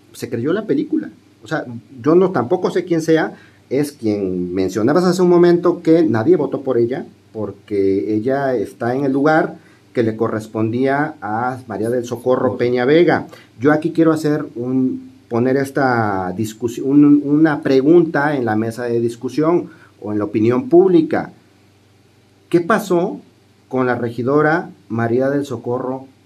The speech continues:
Speaker 1: Peña Vega? ¿Por qué se fue? ¿Quién la obligó a irse? ¿Qué le saben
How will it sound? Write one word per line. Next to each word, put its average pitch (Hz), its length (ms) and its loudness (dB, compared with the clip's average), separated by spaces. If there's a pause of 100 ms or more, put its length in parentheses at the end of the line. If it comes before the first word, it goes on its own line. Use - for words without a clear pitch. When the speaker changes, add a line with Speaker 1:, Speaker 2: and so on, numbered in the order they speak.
Speaker 1:
Peña 120 280 -2
Vega? 127 400 -2 (600)
¿Por 117 200 -8
qué 139 140 -8
se 147 200 -8
fue? 143 380 -4 (840)
¿Quién 180 360 6
la 175 80 4
obligó 135 460 2
a 147 80 0
irse? 151 640 0 (1120)
¿Qué 175 440 4
le 143 200 2
saben 156 800 2